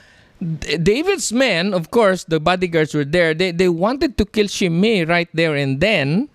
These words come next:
But David, in, even in this despair, okay, of, uh, fleeing, uh, leaving, um, um, okay, uh,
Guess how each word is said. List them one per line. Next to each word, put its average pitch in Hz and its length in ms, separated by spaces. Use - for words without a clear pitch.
But 175 380
David, 202 600
in, 185 300
even 220 340
in 190 180
this 175 300
despair, 156 960
okay, 156 380
of, 135 380
uh, 139 120
fleeing, 131 840
uh, 123 280
leaving, 156 640
um, 120 460
um, 110 400
okay, 175 360
uh, 151 340